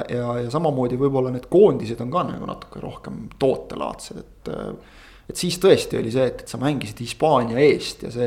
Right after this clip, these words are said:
et, et ma vedasin kogu oma rahvast alt, noh, Zubizarreta kangelasest põrmu põhimõtteliselt langemine selle ühe tõrje tõttu, see oli tõesti õnnetu juhus ja, ja keegi ei kahelnud selles, et ta on, on su-, suurepärane väravavaht,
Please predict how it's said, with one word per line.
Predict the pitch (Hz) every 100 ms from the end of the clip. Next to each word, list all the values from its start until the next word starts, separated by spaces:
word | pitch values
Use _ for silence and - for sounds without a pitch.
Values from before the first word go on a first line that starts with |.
| 117
et, | -
et | -
ma | 127
vedasin | 139 147
kogu | - 156 123
oma | -
rahvast | 147 147 139 - -
alt, | 135 - -
noh, | -
Zubizarreta | - 131 117 117 143 143 123 113 120 - - - - - - - -
kangelasest | 147 123 - 110 117 - 156
põrmu | 143 - -
põhimõtteliselt | - - - - - - - -
langemine | - 117 - 69 110
selle | 117 147
ühe | 135 -
tõrje | 139 - -
tõttu, | - - - -
see | -
oli | 135 - 143 151 -
tõesti | 143 131 143
õnnetu | 139 - 156
juhus | 156 80 -
ja, | - - - -
ja | 127
keegi | 135 117
ei |
kahelnud | 147 156 69 - - - - - - - -
selles, | 131 120 107
et | 110 - 120
ta | 117
on, | 120 117 117 117 117 120 139 -
on | 135 120 120
su-, | - - -
suurepärane | 143 131 120 120 143
väravavaht, | 156 - - - -